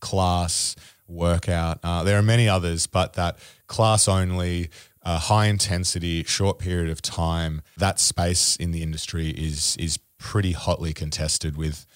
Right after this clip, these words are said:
more and more competitors, it seems, coming on to the space. So Peloton have an advantage in that they are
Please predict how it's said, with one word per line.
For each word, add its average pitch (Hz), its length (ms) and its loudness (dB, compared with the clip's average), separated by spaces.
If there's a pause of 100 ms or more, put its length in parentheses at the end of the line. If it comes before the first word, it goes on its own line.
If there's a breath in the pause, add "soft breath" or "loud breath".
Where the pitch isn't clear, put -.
more 92 300 0
and 85 80 2
more 82 120 2
competitors, 76 720 -2
it 101 80 -4
seems, 78 380 -2
coming 80 400 -2 (160)
on 78 360 -4
to - 120 -6
the 76 100 -2
space. 73 440 -2
So 87 360 2 (360 loud breath)
Peloton 117 600 4
have 98 420 2
an 92 120 2
advantage 90 640 0
in 85 380 -2
that 82 320 -4
they 82 180 -2
are 80 200 0